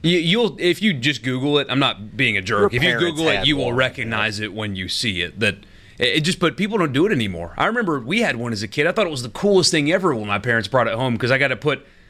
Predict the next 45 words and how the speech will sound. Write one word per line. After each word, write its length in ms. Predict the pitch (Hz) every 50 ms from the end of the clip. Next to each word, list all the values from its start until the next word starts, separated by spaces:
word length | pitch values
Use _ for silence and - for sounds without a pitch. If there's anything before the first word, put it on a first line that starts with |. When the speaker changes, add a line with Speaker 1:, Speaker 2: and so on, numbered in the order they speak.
| - _ _ -
Speaker 1:
uh, 320 | 123 127 113 73 71 87 98
well, 180 | 135 160 156
it 40 | 165
was 160 | 165 151 131
the 100 | 117 135
original 480 | 127 117 110 156 175 147 139 147 139 127
Xbox 640 | - 135 151 160 - - - 156 156 165 - -
at 80 | 175 -
the 60 | 147
time. 280 | 131 - 160 156 160 151
Got 60 | 139
to 60 | 120
put 140 | - 139 127
my 120 | 113 113
Xbox 480 | 113 135 175 - - - 165 170 160 -
in 100 | 127 120
one 220 | 135 170 190 185
cabinet, 680 | 147 - 160 156 160 165 160 160 160 160 165 160 160 -
and, 180 | - 107 98 - - - - - - - _
uh, 160 | - 117 110
they 120 | 107 120 135
let 100 | 135 123
me, 100 | 127 120
like, 160 | 110 110 98
drill 260 | 95 117 123 127 113
a 20 | 95
hole 240 | 92 113 117 117
in 60 | 117 117
the 40 |
back, 400 | 107 110 117 120 123 127 123 120
and 100 | - 107
I 60 | 95 101
got 140 | 104 113
to, 80 | - 104 87 95 113 -
you 120 | 135 131
know, 200 | 117 101 101 101 98 - - - - - - - - - - - -
have, 500 | - 85 - - 110 139 143 135 113 113
like, 160 | 113 117 110
my 100 | 131 123
secret 440 | 117 - - 170 156 - 143 139 135
Xbox 460 | 135 135 - - - 151 131 127 -
compartment, 540 | - 160 131 - 151 147 143 131 135 131 131
and 80 | 131
everything 400 | 147 147 156 147 151 151 147 147
was, 340 | 143 139 131 117 113 - -